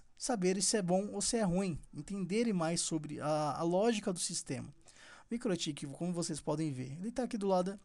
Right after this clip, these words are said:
dessas barras de ferramentas aqui, né? Onde tem diversas ferramentas, porém, assim, tem várias coisas. Só que você dá uns quatro, três cliques e você já acha que tá funcionando bem. É igual V P N.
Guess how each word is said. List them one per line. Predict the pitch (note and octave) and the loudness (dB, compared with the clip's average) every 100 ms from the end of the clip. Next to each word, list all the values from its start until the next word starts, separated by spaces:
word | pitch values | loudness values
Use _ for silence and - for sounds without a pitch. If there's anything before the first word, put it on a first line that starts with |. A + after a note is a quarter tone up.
| - - | -20 -14
dessas | E3+ - D#3 | -8 -6 0
barras | E3 D#3+ D3+ | 2 2 2
de | |
ferramentas | D3+ D#3+ D#3 D#3 D#3+ D#3+ D#3 | -2 0 0 0 -2 -2 -4
aqui, | D#3+ G3 | -4 -4
né? | A3+ G#3 - - - - | -4 -4 -8 -20 -20 -12
Onde | F#3+ C4+ | -4 -2
tem | C4+ A#3 | 0 0
diversas | G3 F#3 F3+ G3 | 2 2 2 0
ferramentas, | A#3 A3+ A3 A#3+ - | 0 0 0 -4 -6
porém, | - - C4+ C4 C#4 - | -8 0 2 2 -2 -4
assim, | C#4 C4 F3+ C#3+ - - - - | 0 2 0 -2 -10 -18 -20 -18
tem | - D4 C4+ | -8 -2 0
várias | A3+ D4+ D#4 | 2 4 2
coisas. | - F3 B2+ A#2+ - - - - - | 2 0 0 -6 -12 -20 -20 -20 -16
Só | - C4+ | -4 -4
que | B3+ | -2
você | C4+ C4+ | -2 0
dá | B3 | 2
uns | A#3+ | 2
quatro, | - A3+ - | 2 0 0
três | A3+ G3+ - | -2 -2 0
cliques | A3+ B3 - | -2 -2 -2
e | D#3+ | -2
você | F3+ F#3 | -2 0
já | F#3+ | 0
acha | F#3 | -2
que | - | -4
tá | G3 | -6
funcionando | G3 F#3+ G3 G3+ | -6 -4 -4 -2
bem. | G3+ G3 E3+ | -2 -2 -2
É | E3 | -4
igual | E3+ G3+ | -2 2
V | A3+ | 2
P | A#3 B3 | 2 0
N. | F#3+ F#3 | 2 0